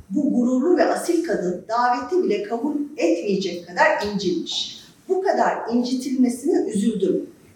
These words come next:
Bilirsin Mehmet, amcam, Suat Derviş'in, Reşat Fuat'ın yanında, Reşat Fuat son eşi, Suat Derviş'in, hastanede eşine refakat ettiği günlere tanık olmuş. Amcam doktordu.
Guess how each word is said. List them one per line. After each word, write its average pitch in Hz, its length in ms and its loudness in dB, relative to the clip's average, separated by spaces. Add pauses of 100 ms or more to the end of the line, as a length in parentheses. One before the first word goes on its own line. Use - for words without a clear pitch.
(140)
Bilirsin 254 540 0
Mehmet, 202 520 0 (160)
amcam, 220 600 0 (360)
Suat 320 540 0
Derviş'in, 277 720 0 (240)
Reşat 262 560 0
Fuat'ın 302 500 2
yanında, 185 560 2
Reşat 226 440 0
Fuat 220 260 2
son 214 240 -2
eşi, 180 680 -2
Suat - 400 -4
Derviş'in, - 600 -4 (160)
hastanede 320 840 0
eşine 294 400 -2
refakat 285 500 2
ettiği 196 360 -4
günlere 214 460 2
tanık 240 300 0
olmuş. - 580 -6
Amcam 220 440 2
doktordu. 208 640 -2